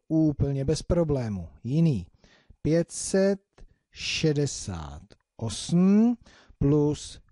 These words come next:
sto patnáct. Podtrhneme,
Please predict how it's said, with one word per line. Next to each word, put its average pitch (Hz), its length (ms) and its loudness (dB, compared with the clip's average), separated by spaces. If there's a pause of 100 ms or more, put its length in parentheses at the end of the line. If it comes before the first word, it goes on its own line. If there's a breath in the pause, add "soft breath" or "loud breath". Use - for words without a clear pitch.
sto 147 840 -2 (520)
patnáct. 131 1080 -2 (1120 loud breath)
Podtrhneme, 185 1040 0